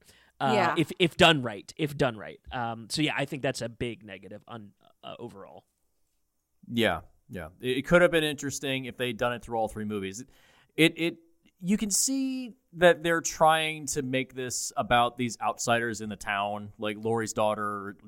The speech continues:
Speaker 3: granddaughter is not treated particularly well by the town. Corey isn't treated particularly well by the town, so they kind of latch onto each other. You know, damaged people
Speaker 1: Yeah.
Speaker 3: tend to gravitate towards one another. Like,
Speaker 1: Right.
Speaker 3: so it, it makes sense that they would try to tell this story. It just feels odd that it's in a Halloween movie.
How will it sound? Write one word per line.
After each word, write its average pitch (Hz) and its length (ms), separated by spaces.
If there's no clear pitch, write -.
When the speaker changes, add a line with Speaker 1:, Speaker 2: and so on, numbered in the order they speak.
Speaker 3:
granddaughter 107 580
is 101 340
not 127 240
treated 131 240
particularly 120 440
well 113 180
by 110 120
the 107 60
town. 117 420
Corey 135 340
isn't 120 240
treated 131 240
particularly 117 300
well 117 140
by 113 80
the 107 80
town, 117 300
so 107 180
they 107 120
kind 117 200
of 95 160
latch 107 240
onto 107 280
each 113 120
other. 117 340
You 107 120
know, 95 60
damaged 107 400
people 131 100
Speaker 1:
Yeah. 117 180
Speaker 3:
tend 107 120
to 95 60
gravitate 104 520
towards 113 200
one 117 140
another. 123 380
Like, 123 80
Speaker 1:
Right. 110 200
Speaker 3:
so 185 280
it, 180 220
it 196 220
makes 208 240
sense 156 480
that 156 140
they 165 120
would 143 160
try 151 160
to 143 100
tell 151 240
this 139 180
story. 139 380
It 113 60
just 131 180
feels 135 300
odd 120 320
that 104 120
it's 101 160
in 120 140
a 98 140
Halloween 104 840
movie. 82 420